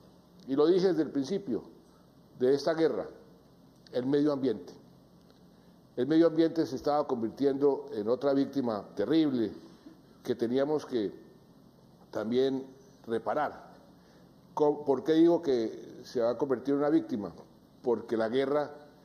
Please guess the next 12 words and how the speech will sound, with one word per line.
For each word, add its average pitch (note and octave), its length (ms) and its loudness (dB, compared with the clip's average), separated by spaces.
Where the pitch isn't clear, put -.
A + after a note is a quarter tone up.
estimulaba, B2+ 760 0
por B2 140 -2
ejemplo, B2 800 0
los B2 320 -2
cultivos C#3+ 320 -2
de C#3 100 2
coca, E3+ 320 2
y C#3+ 140 0
los C3+ 180 0
cultivos C3+ 340 0
de C3+ 140 0
coca C#3 600 0